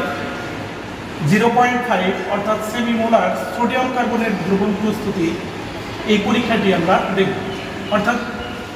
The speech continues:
শূন্য দশমিক পাঁচ, দুইশো পঞ্চাশ মিলিলিটার সোডিয়াম কার্বনের দ্রবণ কিভাবে প্রস্তুত করতে হয়, এই প্রস্তুতিটা আমরা আজকে সবাই দেখব।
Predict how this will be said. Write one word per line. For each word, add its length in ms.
শূন্য 180
দশমিক 340
পাঁচ, 280
দুইশো 260
পঞ্চাশ 340
মিলিলিটার 480
সোডিয়াম 360
কার্বনের 400
দ্রবণ 360
কিভাবে 300
প্রস্তুত 400
করতে 220
হয়, 140
এই 80
প্রস্তুতিটা 520
আমরা 240
আজকে 220
সবাই 300
দেখব। 180